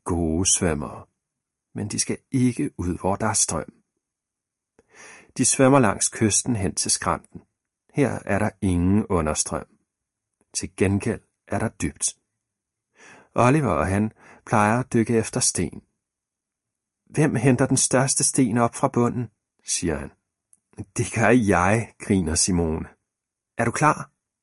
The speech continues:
Tobias tager en dyb indånding og dykker. Han tager nogle seje tag, mens han susser ned. Små luftbobler fra hans næse søger mod overfladen.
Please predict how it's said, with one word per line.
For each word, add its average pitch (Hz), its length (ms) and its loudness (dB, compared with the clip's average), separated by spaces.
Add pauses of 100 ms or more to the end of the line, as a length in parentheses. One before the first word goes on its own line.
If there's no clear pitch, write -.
(480)
Tobias 113 600 0
tager 95 280 0
en 95 260 -4
dyb 113 320 -6
indånding 107 520 0 (600)
og - 240 -2
dykker. 80 380 -2 (1900)
Han 117 160 2
tager 123 280 -2
nogle 131 220 2
seje 82 580 0
tag, 78 400 -2
mens 82 220 -4
han 104 120 -4
susser - 360 0
ned. 98 180 -2 (840)
Små 113 440 2
luftbobler 85 760 0
fra - 220 -8
hans - 240 -4
næse 95 460 2 (400)
søger 110 280 4
mod 113 220 0
overfladen. 78 720 -4